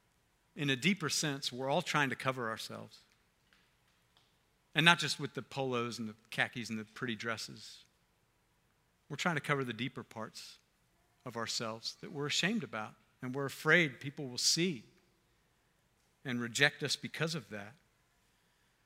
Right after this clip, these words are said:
We are all trying to curate an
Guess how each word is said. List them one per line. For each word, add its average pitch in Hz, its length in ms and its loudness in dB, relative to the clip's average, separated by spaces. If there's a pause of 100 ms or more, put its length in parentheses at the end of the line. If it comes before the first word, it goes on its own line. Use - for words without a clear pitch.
(240)
We 160 180 6
are 165 120 6
all 170 220 6
trying 160 320 8
to 139 80 2
curate 165 1040 4 (560)
an 147 160 2